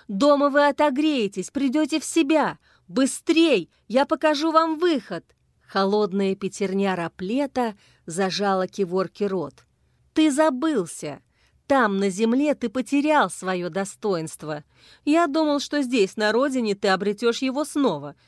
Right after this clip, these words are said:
но я просчитался". "Ты просчитался! Мы все просчитались! Я полюбил их!" Слова Кеворки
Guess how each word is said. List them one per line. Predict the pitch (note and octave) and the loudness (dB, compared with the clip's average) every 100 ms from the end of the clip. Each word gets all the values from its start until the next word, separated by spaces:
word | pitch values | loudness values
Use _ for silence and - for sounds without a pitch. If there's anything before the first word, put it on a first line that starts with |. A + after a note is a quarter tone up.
| _ | _
но | B3 C4+ | 2 4
я | B3 G3+ G#3 | 4 4 2
просчитался". | C4+ C#4+ - E4 - G3 D#3+ - F3+ F3+ - _ _ _ _ _ - | -2 -8 -6 -8 -2 0 0 -4 -10 -12 -14 _ _ _ _ _ 0
"Ты | C4+ - | 0 2
просчитался! | C4+ A#3+ - G#3 G3+ E3+ D3+ - D3+ - | 0 0 -2 -2 2 0 0 -8 -16 -8
Мы | G#3 C#4 | 0 0
все | B3+ - D#4 C4 | -2 0 2 2
просчитались! | G3+ G3+ - A#3 A#3 F3+ D#3+ D#3 - _ _ | 0 -4 -2 -2 0 0 0 -8 -14 _ _
Я | F#3+ C#4 | 2 2
полюбил | C#4+ E4 E4+ C#4+ E4+ D4+ G#3+ | 4 2 2 2 2 4 2
их!" | E3 - - _ _ _ _ _ _ _ _ | -2 -8 -20 _ _ _ _ _ _ _ _
Слова | - G3 G3+ G#3 G3 | -4 -2 0 -2 -2
Кеворки | - D#3+ G#3 C4+ - E3 D3+ | -6 -4 -2 -2 -4 -14 -18